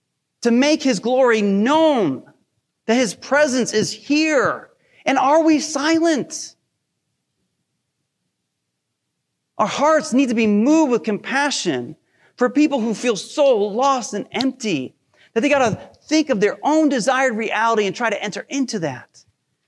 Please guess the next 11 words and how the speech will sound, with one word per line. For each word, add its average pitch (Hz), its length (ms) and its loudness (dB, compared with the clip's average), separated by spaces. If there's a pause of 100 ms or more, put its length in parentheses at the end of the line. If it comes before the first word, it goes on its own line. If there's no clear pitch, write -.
(380)
And 226 80 0
the - 20 -2
fact 302 240 0
that 269 80 -2
they're 214 160 0
sad 185 840 -4 (600)
when 233 140 -2
they 269 100 0
come 277 220 -2
back 294 240 0
out. 262 500 -8